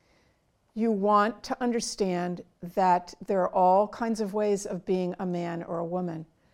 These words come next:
and you do not want to give your child, um, negative feedback about being the way that they might be. And then, of course, the child themselves, you want the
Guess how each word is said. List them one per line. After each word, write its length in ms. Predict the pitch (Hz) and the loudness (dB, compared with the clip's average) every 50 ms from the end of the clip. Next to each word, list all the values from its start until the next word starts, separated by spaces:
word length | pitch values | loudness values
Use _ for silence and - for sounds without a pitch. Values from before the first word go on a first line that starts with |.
| _ _ _ _ - | _ _ _ _ -4
and 140 | 214 208 | -2 0
you 80 | 208 214 | 0 0
do 180 | 185 208 202 208 | -2 -2 -2 0
not 440 | 208 208 202 202 202 208 220 - | 0 0 2 2 2 0 0 -2
want 200 | 202 196 196 202 | -2 -2 -2 -2
to 60 | 196 196 | -2 -4
give 300 | 175 - 202 208 185 185 | -2 0 0 0 0 0
your 180 | 190 190 180 | -2 -2 -2
child, 720 | 180 - - - - 185 185 180 180 180 180 185 185 170 180 _ _ _ _ _ _ _ _ _ _ - | -4 -8 -10 -4 -2 0 2 2 2 2 0 0 -2 -4 -8 _ _ _ _ _ _ _ _ _ _ -2
um, 500 | 202 190 185 175 175 170 175 175 175 190 - _ _ _ _ _ - | 0 2 2 2 2 0 -2 -4 -8 -10 -12 _ _ _ _ _ -4
negative 840 | 214 202 202 208 214 185 226 220 220 214 214 208 185 - - - _ _ _ _ _ _ _ _ _ _ _ _ _ _ _ _ _ - | -2 0 2 2 2 4 6 6 6 6 6 4 2 -2 -10 -18 _ _ _ _ _ _ _ _ _ _ _ _ _ _ _ _ _ -20
feedback 800 | - - - 240 233 240 226 196 196 180 170 156 160 170 - - - - | -20 -10 -6 -2 -2 -2 0 2 2 2 2 2 -2 -6 -12 -10 -6 -6
about 560 | 185 165 - 196 190 185 185 185 185 - - _ - 170 - - 190 175 | -4 0 2 4 6 6 4 2 0 -4 -12 _ -20 -16 -12 -10 -6 -2
being 360 | - 226 226 220 214 196 185 | 0 2 2 2 0 0 0
the 100 | 180 190 | 0 0
way 220 | 180 185 185 185 | 2 2 2 2
that 180 | 165 180 175 - | 2 -2 -4 -2
they 180 | 185 175 170 | -2 -2 -2
might 380 | 165 175 170 160 160 160 - - | -2 -2 -4 -6 -6 -8 -8 -8
be. 300 | - 160 151 143 156 - _ _ _ _ _ _ _ _ _ _ _ _ _ _ _ _ _ - | -8 -6 -6 -6 -8 -14 _ _ _ _ _ _ _ _ _ _ _ _ _ _ _ _ _ -2
And 160 | 196 190 202 | 0 2 2
then, 140 | 208 202 196 | 2 2 0
of 160 | 190 185 - | -2 -2 -6
course, 340 | - - 262 240 226 220 226 | 0 4 6 6 6 6 4
the 140 | - 202 190 | -2 -4 -4
child 520 | - - - - 226 220 214 214 208 180 | -4 -6 -4 2 4 6 6 6 6 4
themselves, 1000 | 170 170 175 165 - - - - 233 269 330 302 185 151 151 156 151 - - - - _ _ _ _ _ _ _ _ | 0 -4 -4 -4 -4 -2 2 4 6 8 8 8 6 4 0 -4 -8 -10 -10 -10 -12 _ _ _ _ _ _ _ _
you 120 | - 214 247 | -2 2 4
want 240 | 254 240 226 214 - | 4 4 2 2 0
the 140 | 196 180 | -4 -4